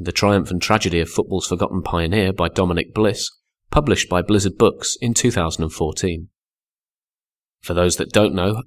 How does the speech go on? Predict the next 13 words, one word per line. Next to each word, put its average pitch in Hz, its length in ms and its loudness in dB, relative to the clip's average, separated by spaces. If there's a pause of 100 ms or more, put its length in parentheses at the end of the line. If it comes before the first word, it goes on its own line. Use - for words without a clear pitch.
Erno 113 360 6
Egri 98 240 4
Erbstein 98 480 2
was 92 140 2
one 98 140 4
of 95 60 2
the 95 40 0
greatest 110 420 0
coaches 117 380 0
there 90 140 2
has 87 100 2
ever 87 200 2
been, 85 340 0